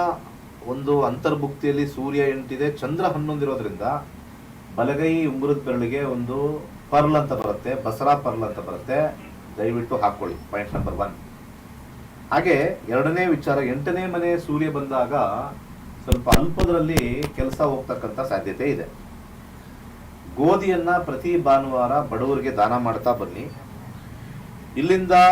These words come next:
ಮುಂದೆ ಬರ್ತಕ್ಕಂಥ ಕಾಂಬಿನೇಷನ್ ಅಲ್ಲಿ ಕ-, ಅಂದ್ರೆ ಒಂದು ವರ್ಷ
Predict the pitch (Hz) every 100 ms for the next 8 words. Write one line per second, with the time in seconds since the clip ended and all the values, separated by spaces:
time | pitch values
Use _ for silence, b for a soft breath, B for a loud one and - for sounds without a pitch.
0 | 185 147 151 170 170 151 156 147 139 156
1 | 156 156 160 151 - 135 143 139 135 131
2 | 127 120 139 147 - 123 113 107 107 110
3 | 127 117 117 113 117 117